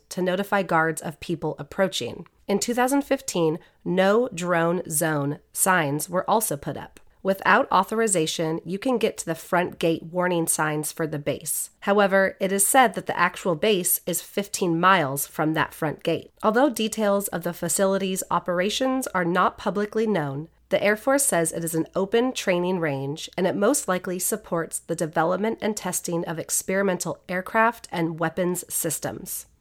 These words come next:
The airspace above Area fifty-one is known as R dash four eight zero eight N and is restricted to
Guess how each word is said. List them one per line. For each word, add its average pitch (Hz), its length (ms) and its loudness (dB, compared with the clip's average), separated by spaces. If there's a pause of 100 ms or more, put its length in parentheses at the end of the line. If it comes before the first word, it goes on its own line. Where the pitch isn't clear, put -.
(200)
The - 80 2
airspace 302 640 0
above 170 440 -2
Area 170 300 -2
fifty-one 190 760 -2
is 165 160 -2
known 160 300 0
as 151 300 -6
R 175 500 0 (100)
dash 151 520 2
four 202 680 0 (120)
eight 160 380 -2 (100)
zero 170 520 -2 (120)
eight 156 280 -4 (140)
N 156 360 -6 (420)
and 185 180 2
is 180 120 -2
restricted 208 540 -2
to - 140 -6